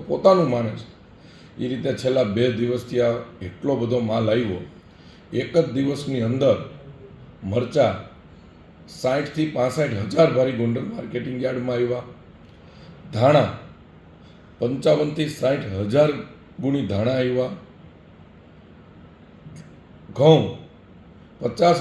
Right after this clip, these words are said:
હજાર કટ્ટા ઉપર ઘઉં આવ્યા. આવી રીતે રેકોર્ડ બ્રેક માલની આવક થઈ. પિસ્તાલીસ હજાર કટ્ટા તો ખાલી ચણાની આવક થઈ. આવી રીતે બધી જણસીનું છેલ્લા બે દિવસથી આ ઘોડાપુર આવ્યું. માર્કેટિંગ યાર્ડ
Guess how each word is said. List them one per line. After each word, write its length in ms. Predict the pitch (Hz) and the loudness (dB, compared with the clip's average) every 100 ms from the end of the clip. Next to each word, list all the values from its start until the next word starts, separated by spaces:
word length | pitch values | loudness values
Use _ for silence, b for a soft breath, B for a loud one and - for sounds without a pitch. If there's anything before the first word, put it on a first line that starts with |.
| 131 | 4
હજાર 160 | 160 160 | 4 4
કટ્ટા 340 | 160 - 156 | 2 2 4
ઉપર 280 | 151 165 156 | 4 2 0
ઘઉં 300 | 110 135 135 | 2 2 2
આવ્યા. 320 | 98 90 80 - - - - - - B B - | 0 -4 -10 -18 -20 -20 -20 -20 -20 B B -2
આવી 240 | 127 170 | 0 0
રીતે 260 | 170 - 185 196 196 - - - - - - 98 | 0 4 4 4 0 -6 -18 -20 -20 -20 -8 0
રેકોર્ડ 420 | 147 156 208 214 156 | 0 2 4 4 2
બ્રેક 260 | 127 180 - 170 | 4 6 6 4
માલની 400 | 160 170 165 135 | 4 4 4 2
આવક 280 | 131 127 - | 2 -2 -8
થઈ. 220 | 185 - - - - B B | -14 -14 -16 -20 -20 B B
પિસ્તાલીસ 580 | 135 156 151 180 185 151 123 131 | -2 -2 4 4 6 6 4 4
હજાર 180 | 165 - | 4 4
કટ્ટા 300 | 151 156 165 | 2 4 4
તો 120 | 165 | 4
ખાલી 320 | 147 165 156 - | 2 0 -2 -2
ચણાની 420 | 160 170 151 117 | 2 2 4 2
આવક 280 | 117 104 - | 2 -2 -6
થઈ. 160 | - - - - - B B B | -16 -18 -20 -20 -20 B B B
આવી 240 | 110 143 147 | 2 2 2
રીતે 220 | - 151 135 | 0 0 0
બધી 440 | 113 104 147 156 | -2 0 2 2
જણસીનું 520 | 127 135 - 139 139 | 0 -4 -6 -6 -6
છેલ્લા 280 | 113 127 135 | -4 0 0
બે 160 | 113 123 | 2 0
દિવસથી 420 | 120 127 127 - 120 | 0 -6 -6 -4 -4
આ 100 | 95 | -4
ઘોડાપુર 440 | 113 123 127 120 | -6 -6 -6 -2
આવ્યું. 340 | 113 123 92 - - B B B B B - | -2 -2 -6 -10 -20 B B B B B -10
માર્કેટિંગ 600 | 98 104 117 147 151 143 131 | -6 -4 -4 -4 -2 -2 0
યાર્ડ 320 | 135 139 | 2 2